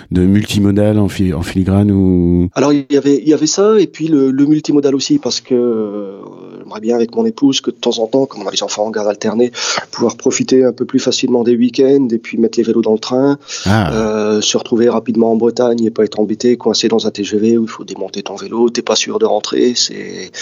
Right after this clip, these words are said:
Speaker 1: Mhm.
Speaker 2: c'est parfois compliqué. Donc il y avait, euh, cette idée-là, et puis, euh, bon, on a des projets de voyage aussi, et forcément le, le Brompton, c'était la solution. Donc ça me plaisait bien, ouais. Et là, je suis en train de réfléchir à prendre, euh,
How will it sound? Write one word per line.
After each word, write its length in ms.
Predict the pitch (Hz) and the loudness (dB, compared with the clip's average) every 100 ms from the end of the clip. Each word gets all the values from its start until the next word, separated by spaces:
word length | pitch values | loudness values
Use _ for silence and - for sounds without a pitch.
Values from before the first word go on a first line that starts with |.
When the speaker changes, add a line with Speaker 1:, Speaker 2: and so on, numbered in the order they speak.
| - | -4
Speaker 1:
Mhm. 300 | 101 90 87 | -2 0 0
Speaker 2:
c'est 160 | 107 117 | 0 0
parfois 300 | 110 - 123 | -2 -2 0
compliqué. 440 | - 131 147 202 | 0 0 2 4
Donc 220 | 208 139 139 | 4 2 0
il 40 | |
y 20 | |
avait, 180 | 127 147 | 2 4
euh, 260 | 143 127 127 | 4 2 -2
cette 240 | 110 127 139 | -2 0 2
idée-là, 400 | 135 165 202 101 | 2 2 2 2
et 80 | 123 | 0
puis, 460 | - - 135 135 | -2 -2 2 4
euh, 420 | 131 127 123 127 110 | 4 2 0 -8 -4
bon, 140 | 113 | -2
on 40 | |
a 40 | 110 | -2
des 80 | 113 | -4
projets 240 | - - | -8 -8
de 80 | 110 | 0
voyage 300 | 113 107 104 | 2 2 2
aussi, 320 | 113 156 170 - - - - - - 113 | -4 -6 -8 -12 -16 -14 -14 -18 -16 -2
et 120 | 110 | -2
forcément 580 | - 113 - 117 123 135 | 0 0 2 2 4 4
le, 720 | 113 110 110 110 110 113 110 | 2 2 0 -2 -4 -4 -2
le 240 | 117 123 | 2 2
Brompton, 440 | 127 131 131 151 175 | 2 0 0 0 0
c'était 260 | - - | -4 -2
la 80 | 120 | -2
solution. 420 | 110 - 107 - | 0 -2 -4 -6
Donc 160 | 123 120 | -4 -2
ça 100 | - | 0
me 60 | 131 | 0
plaisait 240 | 156 147 | 2 2
bien, 240 | 123 131 | 0 -2
ouais. 120 | 113 107 - - _ | -4 -10 -12 -20 _
Et 80 | - | 0
là, 80 | 113 | 0
je 80 | 107 | 0
suis 80 | |
en 40 | 113 | -4
train 120 | - | 0
de 60 | 101 | 0
réfléchir 500 | 107 120 - 135 123 | 0 -2 2 2 2
à 80 | |
prendre, 340 | - 104 110 107 | -2 -2 -2 0
euh, 220 | 98 92 | 0 -2